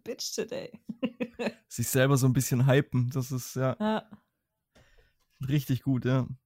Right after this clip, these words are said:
Speaker 1: Ja, ganz komische Stimmung hatte ich die Woche. Ich war voll auf Konfrontationskurs und voll im Kämpfermodus.
Speaker 2: Agro Marie.
Speaker 1: Ja, Agro Marie war am Start.
Speaker 2: <laughs>
Speaker 1: <laughs> Geh aus dem Weg oder ich smack dich weg,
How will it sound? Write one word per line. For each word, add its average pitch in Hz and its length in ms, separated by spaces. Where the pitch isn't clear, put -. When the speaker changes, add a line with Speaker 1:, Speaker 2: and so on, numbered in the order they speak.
Speaker 1:
Ja, 220 140
ganz 247 280
komische 240 360
Stimmung 202 320
hatte 185 140
ich - 80
die 175 120
Woche. 180 200
Ich 190 100
war 202 100
voll 226 280
auf 220 160
Konfrontationskurs 202 1000
und 190 100
voll 214 160
im 202 240
Kämpfermodus. 175 800
Speaker 2:
Agro 131 380
Marie. 135 460
Speaker 1:
Ja, 214 320
Agro 208 220
Marie 196 240
war 190 120
am 175 100
Start. 175 340
Speaker 2:
<laughs> - 500
Speaker 1:
<laughs> 220 220
Geh 190 220
aus 202 120
dem 185 160
Weg 196 220
oder 190 140
ich 180 80
smack 202 440
dich 190 180
weg, 190 220